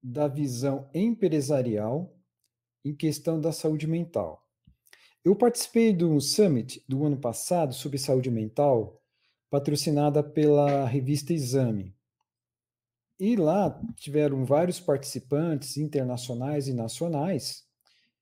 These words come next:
e eu não sabia, mas a Ambev, eles têm um departamento de saúde mental.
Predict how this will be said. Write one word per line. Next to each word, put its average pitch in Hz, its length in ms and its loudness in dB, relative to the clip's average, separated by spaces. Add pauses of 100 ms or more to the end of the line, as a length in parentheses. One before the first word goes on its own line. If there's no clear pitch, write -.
(220)
e 190 600 2
eu 180 100 6
não 214 80 4
sabia, 190 400 2
mas 143 240 4
a 196 80 6
Ambev, 147 760 2
eles 147 340 -4
têm 180 220 -2
um 180 160 0
departamento 175 1040 0
de 156 80 -8
saúde 170 380 -2
mental. 156 640 0